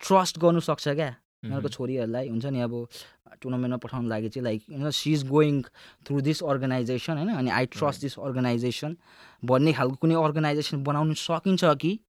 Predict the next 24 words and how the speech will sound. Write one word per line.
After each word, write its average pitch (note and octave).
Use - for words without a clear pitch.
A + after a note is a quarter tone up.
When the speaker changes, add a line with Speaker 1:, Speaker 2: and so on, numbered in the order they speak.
Speaker 2:
मह्म। A2+
Speaker 1:
होइन? E3
कि G3
अर्गनाइजेसन F3+
already E3
छ -
क्या? C3+
Is D3
there, F3
is, E3+
is E3
there F3
such E3+
a E3
organization D3+
or D3
can D3+
we D3+
create D#3
such -
organization B2+
क्या? D#3+
Speaker 2:
I D#3+
mean, F3+